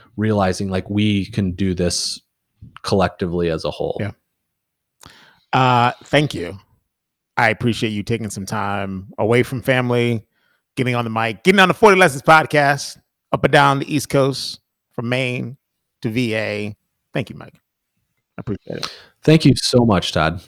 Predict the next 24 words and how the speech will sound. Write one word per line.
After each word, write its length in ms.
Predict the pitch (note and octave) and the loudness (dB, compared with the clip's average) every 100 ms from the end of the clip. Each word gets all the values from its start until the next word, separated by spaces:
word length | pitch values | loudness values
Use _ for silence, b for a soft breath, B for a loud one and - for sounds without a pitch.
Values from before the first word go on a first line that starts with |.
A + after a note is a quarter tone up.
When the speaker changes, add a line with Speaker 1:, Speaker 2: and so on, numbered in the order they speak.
| - | 0
Speaker 1:
I, 180 | B2 B2 | 2 4
I'm 240 | G#2+ A#2 | 2 4
really, 320 | A#2+ A#2 A2 | 6 8 8
it's 300 | G#2 - G#2+ | 4 2 -2
a 40 | G2+ | 0
pleasure 280 | A#2+ G#2 G2 | 0 0 0
to 60 | |
be 180 | F2+ F#2+ | -2 -2
here. 320 | G2+ F#2 F2+ | 0 0 0
I 100 | D#2 | -2
really 300 | F2+ G2 F#2+ | 0 0 0
enjoy 220 | F2+ F#2 F2 | 0 -2 -2
listening 320 | F2+ - G2+ | -2 -2 -2
to 40 | |
your 100 | G2 | -2
podcast. 720 | G2 G#2+ - A2+ A#2 - - | 0 -2 -2 -2 -4 -6 -10
Since 220 | - G#2+ A#2+ | -6 -2 2
we 120 | G#2+ | 2
met 300 | G2 G2 - | 2 -2 -4
in 140 | G2 | -6
Richmond, 400 | F#2 F2+ G2+ F#2 | -6 -8 -8 -8
it 40 | F#2 | -6
was, 220 | F2 F2+ | -8 -8
uh, 220 | E2+ | -8